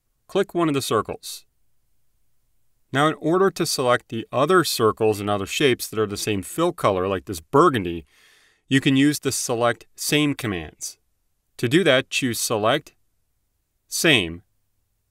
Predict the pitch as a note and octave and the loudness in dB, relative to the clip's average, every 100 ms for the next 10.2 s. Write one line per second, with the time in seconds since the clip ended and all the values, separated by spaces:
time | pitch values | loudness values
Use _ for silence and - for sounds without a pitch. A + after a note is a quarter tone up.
0 | _ - D#3 E3+ A3 E3+ D3+ D3 A#2+ - | _ -12 -10 -8 -2 0 2 2 0 0
1 | B2 C3 - A#2+ - G2+ G2 A2+ - G#2 | 2 2 0 -6 -6 -6 -4 -6 -4 -4
2 | F#2+ - G#2 - F#2+ F2 A2 - D#3+ G#2+ | -4 -4 -8 -8 -8 -6 -4 0 0 0
3 | F2+ - _ _ _ _ _ _ - C#3 | -8 -14 _ _ _ _ _ _ -4 0
4 | C3 - - _ - D3+ C#3+ B2+ F2 - | 0 -2 -12 _ -2 0 2 0 -2 -4
5 | _ _ _ _ _ _ _ _ _ A#2 | _ _ _ _ _ _ _ _ _ -2
6 | C#3+ F3 D3+ D3 D3 - C3+ A2+ - B2+ | 2 4 4 4 -2 -6 -4 -4 -4 -4
7 | A#2+ A2+ A2+ G2 G2 F#2 F2+ _ _ _ | -6 -4 -6 -4 -6 -6 -8 _ _ _
8 | - B2 A#2 A2 A2+ - B2+ D#3 - E2+ | -4 0 4 4 2 -2 2 2 2 -8
9 | - - D#3+ D3+ D3+ D#3 - F#2+ - - | -10 -10 -6 -2 -2 -2 -4 -6 -8 -10
10 | - | -12